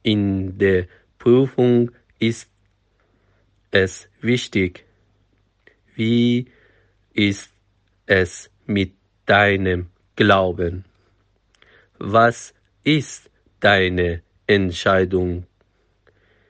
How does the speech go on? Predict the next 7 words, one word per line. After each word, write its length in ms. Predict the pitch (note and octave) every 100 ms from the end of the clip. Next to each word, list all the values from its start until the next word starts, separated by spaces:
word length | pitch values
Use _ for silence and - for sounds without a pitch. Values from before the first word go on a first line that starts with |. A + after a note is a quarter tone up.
| _ _ _ _ _ _
Wir 260 | A2+ G#2 - _ _ _
können 600 | - A2 G#2 G2+ G2 G2 - _
nur 840 | A2+ A2 A2 A#2 C#3 D3+ D3+ D#3+ - _ _ _ _
dann 400 | - G#2+ G2+ G#2 - _
die 120 | A#2 G#2+
richtige 800 | A#2 D3+ - C3+ C3 B2 -
Antwort 840 | - C#3+ D#3 D3 A2+ F#2+ F2 -